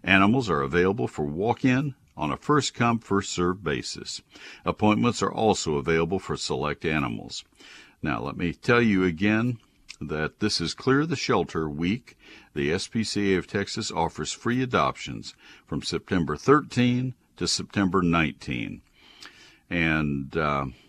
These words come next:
this being the, uh, eleventh, um, you know, I don't see any reason for you to wait.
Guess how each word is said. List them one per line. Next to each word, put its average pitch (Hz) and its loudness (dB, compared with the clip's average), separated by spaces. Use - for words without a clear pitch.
this 101 0
being 92 2
the, 78 -2
uh, 78 -6
eleventh, 104 0
um, 82 0
you 104 -2
know, 110 6
I 110 8
don't 110 4
see 92 2
any 85 4
reason 80 0
for - -6
you 80 0
to 76 -2
wait. 87 -2